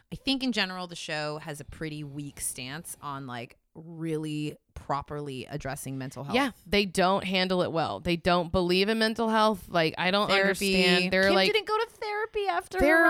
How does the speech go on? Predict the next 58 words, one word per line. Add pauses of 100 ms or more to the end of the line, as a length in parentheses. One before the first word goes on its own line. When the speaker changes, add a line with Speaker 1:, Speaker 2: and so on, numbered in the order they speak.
Speaker 1:
robbery.
Speaker 2:
they
just
have,
like,
a
huge
blind
spot
for
something
that
is
hugely
important,
which
is
Speaker 1:
Yeah.
Speaker 2:
mental
health.
They
don't
get
it. (360)
They'll
spend
all
day
working
out
in
the
gym
and
they'll
never
go
to
a
therapist
once.
Speaker 1:
Yes,
and
it's,
it,
it,
into
the
question,
like (140)
Speaker 2:
And
they've
been
through
so
Speaker 1:
so
Speaker 2:
fucking
Speaker 1:
much.